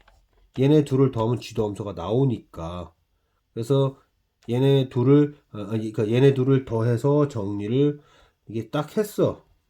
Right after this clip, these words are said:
딱 하고 났는데, 하고 났더니 얘가 거슬리는데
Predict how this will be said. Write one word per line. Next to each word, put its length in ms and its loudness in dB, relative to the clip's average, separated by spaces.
딱 240 -10
하고 160 -2
났는데, 720 -6
하고 240 2
났더니 760 4
얘가 280 2
거슬리는데 1200 2